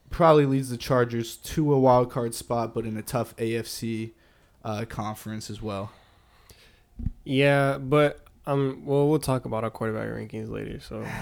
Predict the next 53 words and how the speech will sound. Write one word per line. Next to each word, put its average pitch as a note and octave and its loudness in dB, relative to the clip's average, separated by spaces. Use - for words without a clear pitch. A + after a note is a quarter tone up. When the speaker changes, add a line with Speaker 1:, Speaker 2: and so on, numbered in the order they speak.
Speaker 1:
<laughs> - -4
Speaker 2:
I C3+ 6
think D3+ 2
in C#3+ 2
a C#3+ 4
tough C#3 2
A B2+ 0
F C3 2
C C3+ -4
conference, C3 0
but B2 -4
I A#2+ -4
think B2 -6
they A#2 0
have A#2 0
one A#2 -2
of A2+ -4
the A2 -2
better A2+ 0
quarterbacks. - -6
But C3+ 2
<laughs> D#3 8
one F3 4
team G3 4
they F3 8
don't A3+ 8
have F3+ 10
a D3+ 4
better C#3 4
quarterback D3 4
is D#3+ -2
the D3 -2
Kansas E3 4
City F#3 2
Chiefs. B2+ -4
I - -8
don't C#3 -4
think D3 -4
any D#3 4
team B2 -2
can A#2 -4
say A#2 -4
that. - -8
Um, D#3 6
I D3+ 6
have E3 8
them E3 6
coming D#3 0
in D3+ 2
at C3 0
thirteen C#3+ 0
and C3+ 0
four. B2+ -2